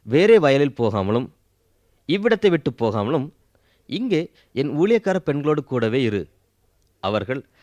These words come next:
அறுப்பறுக்கும் வயலை நீ பார்த்து அவர்கள் பிறகே போ. ஒருவரும் உன்னை தொடாதபடிக்கு வேலைக்காரருக்கு கட்டளையிட்டிருக்கிறேன். உனக்கு தாகம் எடுத்தால் தண்ணீர் குடங்கள் அண்டைக்கு போய் வேலைக்காரர் மொண்டு கொண்டு வருகிறதிலே குடிக்கலாம்."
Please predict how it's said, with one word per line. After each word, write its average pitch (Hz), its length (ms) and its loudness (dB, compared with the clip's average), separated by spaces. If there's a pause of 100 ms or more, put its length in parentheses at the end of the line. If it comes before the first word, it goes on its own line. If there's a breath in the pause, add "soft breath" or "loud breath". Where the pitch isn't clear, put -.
(240 soft breath)
அறுப்பறுக்கும் 214 540 0
வயலை 135 260 2
நீ 120 80 -2
பார்த்து 107 580 -4 (440)
அவர்கள் 196 400 0
பிறகே 127 360 0
போ. 98 340 -8 (720)
ஒருவரும் 135 600 0 (260 soft breath)
உன்னை 139 220 -2 (100)
தொடாதபடிக்கு 151 720 -2 (180)
வேலைக்காரருக்கு 123 640 -2
கட்டளையிட்டிருக்கிறேன். 104 800 -4 (880)
உனக்கு 120 420 -4
தாகம் 180 300 0
எடுத்தால் 127 480 -2 (440 soft breath)
தண்ணீர் 190 400 0
குடங்கள் 143 400 0
அண்டைக்கு 113 180 -6
போய் 120 400 -4 (600)
வேலைக்காரர் 160 560 0
மொண்டு 123 260 -2
கொண்டு 117 260 -2
வருகிறதிலே 98 420 -2
குடிக்கலாம்." 98 500 -4